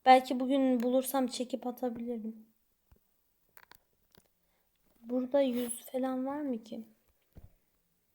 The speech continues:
Yüz yani şey olarak güncellemeye özel ona bakacağım.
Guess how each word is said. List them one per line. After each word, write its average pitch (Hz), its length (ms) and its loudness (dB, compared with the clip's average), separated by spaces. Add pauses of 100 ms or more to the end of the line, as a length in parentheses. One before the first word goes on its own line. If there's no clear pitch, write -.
(840)
Yüz 220 260 -4
yani 208 340 -6
şey 220 220 -6
olarak 202 440 -6
güncellemeye 208 680 -4
özel 214 300 -4
ona 214 260 -2
bakacağım. 208 460 -6